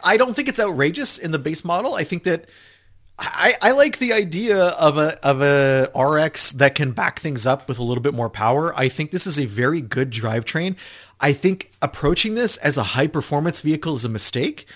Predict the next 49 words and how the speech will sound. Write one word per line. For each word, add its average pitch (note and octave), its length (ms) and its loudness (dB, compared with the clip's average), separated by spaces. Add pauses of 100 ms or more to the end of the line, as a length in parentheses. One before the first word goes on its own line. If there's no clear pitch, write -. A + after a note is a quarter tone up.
(300)
I C3+ 140 0
think D3+ 180 -2
you D#3 100 0
should C3+ 160 2
just D#3 220 -2
kind D3+ 240 0
of C#3 120 -2
look D3 200 2
at D3 80 2
it C#3 120 2
as B2+ 420 4 (1080)
maybe, G#3 460 2
like, F#3 200 4
a C3+ 60 6
mid-trim D3+ 1160 2
German C3+ 800 2
S C3 220 0
U B2 100 0
V A#2 160 -2
would G#2 140 -4
have B2 180 0
this - 160 0
kind A2 240 -4
of G#2 100 -10
power. G#2+ 380 -6
Like, B2+ 240 -6
it's, - 300 -2 (480)
it's, D3+ 400 2
it's - 240 2
the D3 200 0
replacement E3+ 600 2
for D3+ 100 0
the C3 100 2
V B2 180 -4
six - 300 0
model, A2 300 0
I G#2+ 100 -4
guess, B2+ 460 0
'cause G#2+ 200 -4
they A2 120 0
have A2 180 -2
the, A2 240 -4
the - 100 -10
Turbo A2+ 340 -6
four A2 260 -6
as G#2 100 -2
the G#2 80 -10
base G2+ 260 -6
now, B2+ 280 -6